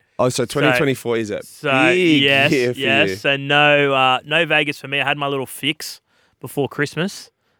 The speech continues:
Speaker 2: um, when we went on the little junket and visited, you know, N F L, N B A, and
Speaker 1: And then
Speaker 2: N H L.
Speaker 1: things, things get busier in twenty twenty-four with the Olympic Games as well.
Speaker 2: Yes.
Speaker 1: So does that mean you double up on N R L coverage as some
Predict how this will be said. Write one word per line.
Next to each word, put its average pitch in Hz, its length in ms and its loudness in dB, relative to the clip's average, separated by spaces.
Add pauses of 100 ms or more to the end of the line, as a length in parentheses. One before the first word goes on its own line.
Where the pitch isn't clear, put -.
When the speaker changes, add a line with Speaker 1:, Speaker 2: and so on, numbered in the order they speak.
(140)
Speaker 2:
um, 123 600 -4
when 123 100 -8
we 123 80 -6
went 123 160 -6
on 123 120 -8
the 120 80 -8
little 120 260 -8 (140)
junket 127 420 -8 (180)
and 120 320 -16 (220)
visited, 123 420 -8 (600)
you 123 80 -12
know, 113 80 -6
N 110 160 -8
F 101 160 -12
L, 123 320 0
N 113 140 -6
B 107 100 -8
A, 123 400 -6
and 95 200 -12 (280)
Speaker 1:
And 127 140 0
then 143 160 2
Speaker 2:
N 117 60 -4
H 147 60 -4
L. 143 180 0
Speaker 1:
things, 123 160 -4
things 135 400 -4
get 117 180 0
busier 120 320 2
in 113 100 0
twenty 110 280 -4
twenty-four 110 520 -2
with 107 300 -4
the 107 100 -2
Olympic 107 400 -4
Games 107 380 -2
as 98 140 -10
well. 113 120 2
Speaker 2:
Yes. 131 200 4
Speaker 1:
So 120 100 -2
does 113 140 -4
that 123 160 0
mean 127 180 0
you 120 140 0
double 123 480 -2
up 120 180 -4
on 110 100 -4
N 107 120 -2
R 101 180 -2
L 110 100 0
coverage 110 440 -6
as 107 100 -8
some 107 480 -6